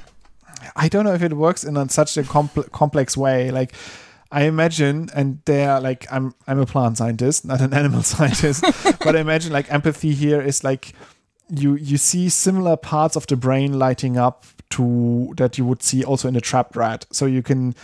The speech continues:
Speaker 1: the, the, the free rat can imagine itself being in the trapped position,
Speaker 2: Mm-hmm.
Speaker 1: but that's not enough to,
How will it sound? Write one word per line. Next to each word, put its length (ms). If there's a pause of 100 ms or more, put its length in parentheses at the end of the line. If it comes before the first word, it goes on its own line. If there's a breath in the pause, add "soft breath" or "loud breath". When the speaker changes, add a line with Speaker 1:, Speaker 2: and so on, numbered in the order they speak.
(360 loud breath)
Speaker 1:
the, 200
the, 280
the 100
free 400
rat 380 (440 soft breath)
can 520 (200)
imagine 520
itself 540
being 300
in 200
the 160
trapped 580 (800)
position, 580 (960 soft breath)
Speaker 2:
Mm-hmm. 100
Speaker 1:
but 180 (140)
that's 240
not 160
enough 440
to, 460